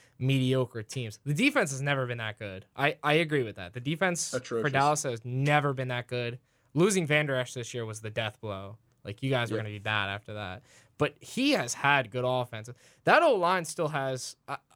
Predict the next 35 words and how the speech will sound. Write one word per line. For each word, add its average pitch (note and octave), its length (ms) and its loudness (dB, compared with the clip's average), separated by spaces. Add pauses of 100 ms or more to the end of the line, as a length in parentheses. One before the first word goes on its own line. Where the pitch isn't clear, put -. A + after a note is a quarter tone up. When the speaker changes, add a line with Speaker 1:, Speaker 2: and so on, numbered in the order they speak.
(140)
Speaker 1:
I, D3 160 0 (160)
Zach E3+ 260 4
Martin E3 240 2
has D3 280 0
to B2+ 100 -6
still B2+ 180 -2
be A#2+ 140 -6
an A2 80 -6
all-pro. G#2+ 520 -4
He's C3 120 -2
still A3 220 4
one C#3+ 100 0
of, A#2 160 -6 (140)
a B2+ 80 -4
top C3+ 240 0
five A#2+ 340 -6
guard A#2+ 240 -2
in G#2+ 40 -10
the G#2 80 -10
league. A2 180 -8
He B2 100 -6
has C#3 380 -2
to B2+ 80 -10
be A#2+ 80 -6
an A2+ 80 -6
all-pro. A2 180 0
Speaker 2:
Injury, C#3 300 4 (180)
he's D#3 200 -4
injury E3+ 320 4
prone, A2+ 280 -2
though. G#2 300 -2
And C3+ 100 -4
that's, C3+ 280 -4
he's C#3+ 180 0
been D3+ 260 4